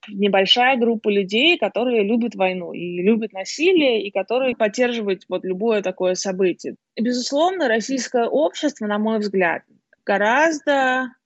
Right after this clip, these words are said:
более толерантно к насилию из-за опыта Советского Союза, из-за того, что многие нормы, которые стали,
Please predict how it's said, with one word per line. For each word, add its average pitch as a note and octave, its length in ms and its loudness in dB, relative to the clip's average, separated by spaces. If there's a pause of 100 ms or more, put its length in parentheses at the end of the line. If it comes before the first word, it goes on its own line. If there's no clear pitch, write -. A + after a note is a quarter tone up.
более C4+ 320 4
толерантно G#3+ 540 -2
к G3 60 -8
насилию G3 680 -4 (200)
из-за F#3+ 220 0
опыта C4 280 0
Советского B3+ 560 -2
Союза, G3+ 960 2
из-за G3+ 340 4
того, G#3+ 520 2
что A3 720 -2
многие G#3 560 2
нормы, G#3+ 500 2
которые F#3 460 0
стали, F#3 760 0